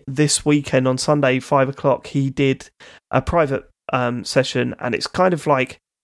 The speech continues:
open to everyone. So if you wanna play Call of Duty with us,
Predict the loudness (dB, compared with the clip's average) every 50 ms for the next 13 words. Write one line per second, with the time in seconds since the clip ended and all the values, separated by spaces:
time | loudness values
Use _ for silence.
0 | _ _ _ 0 2 2 2 2 0 -2 0 2 0 0 0 -2 -4 -6 -6 -6
1 | -8 -10 -16 _ -20 -20 -20 -16 -8 -4 -2 -2 0 0 0 2 2 2 2 0
2 | -4 _ _ -8 -2 2 2 4 4 4 4 2 0 -4 -6 -2 0 0 2 0
3 | 0 0 0 0 0 0 0 -2 -2 -2 -2 -4 -4 -4 -10